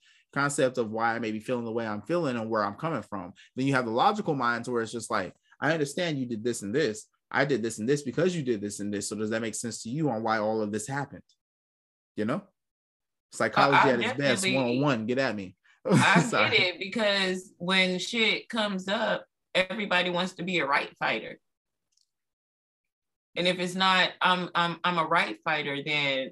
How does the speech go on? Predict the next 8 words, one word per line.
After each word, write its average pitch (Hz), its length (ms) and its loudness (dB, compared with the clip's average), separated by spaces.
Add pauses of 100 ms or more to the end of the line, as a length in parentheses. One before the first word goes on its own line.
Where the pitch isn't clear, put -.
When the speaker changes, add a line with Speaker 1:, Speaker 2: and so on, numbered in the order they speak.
Speaker 2:
I'm 160 260 0
so 175 920 0 (120)
far 165 240 4
up 165 320 2
on 160 300 -2
my 143 500 0 (180)
fucking 165 380 -4
little 151 500 -2